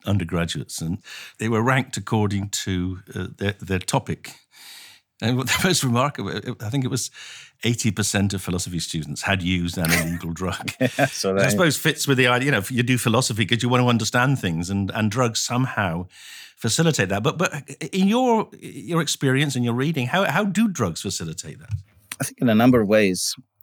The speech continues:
Speaker 2: Um, in one way, purely negatively. So, for example, uh, what was prevalent in mid twentieth century behaviorism,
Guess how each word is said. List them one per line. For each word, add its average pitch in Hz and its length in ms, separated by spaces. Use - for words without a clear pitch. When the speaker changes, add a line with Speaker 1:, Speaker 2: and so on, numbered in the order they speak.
Speaker 2:
Um, 104 680
in 120 200
one 123 140
way, 98 180
purely 92 300
negatively. 98 560
So, 90 380
for - 180
example, 90 520
uh, 85 180
what 104 180
was 92 140
prevalent 92 560
in 92 100
mid 92 140
twentieth 90 260
century 98 320
behaviorism, 95 680